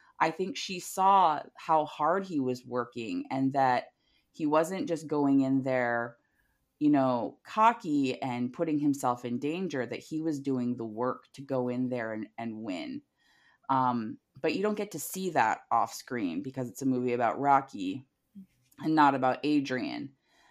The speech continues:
And I, I think, like, if they did spend more time with her, you would get to see her kinda, like, talking to herself or her closest friend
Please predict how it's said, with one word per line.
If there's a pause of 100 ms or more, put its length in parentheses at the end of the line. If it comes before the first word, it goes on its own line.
(240)
And (540)
I, (160)
I
think,
like,
if
they
did
spend
more
time
with
her,
you
would
get
to
see
her
kinda,
like,
talking
to
herself
or
her
closest
friend